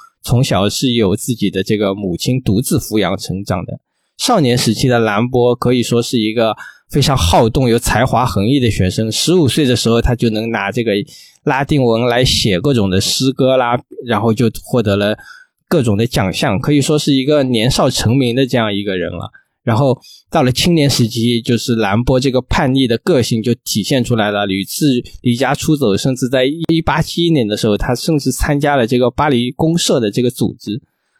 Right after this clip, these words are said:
当时他就成为了这种无政府主义者，开始酗酒啊，留长头发，衣，衣衫褴褛的在这个街上走，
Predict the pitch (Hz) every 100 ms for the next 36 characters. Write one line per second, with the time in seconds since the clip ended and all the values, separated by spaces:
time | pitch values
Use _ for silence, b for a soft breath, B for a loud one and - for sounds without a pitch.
0 | - 185 - 139 143 151 - 104 127 143
1 | 139 147 135 107 104 127 170 - 123 107
2 | 87 113 107 101 - 120 120 - 165 123
3 | 123 101 104 107 113 117 - 110 117 120
4 | 123 131 104 117 151 - B B - 156
5 | - 147 123 107 143 123 104 101 120 110
6 | 113 110 110 B B B - 156 151 147
7 | 123 98 90 -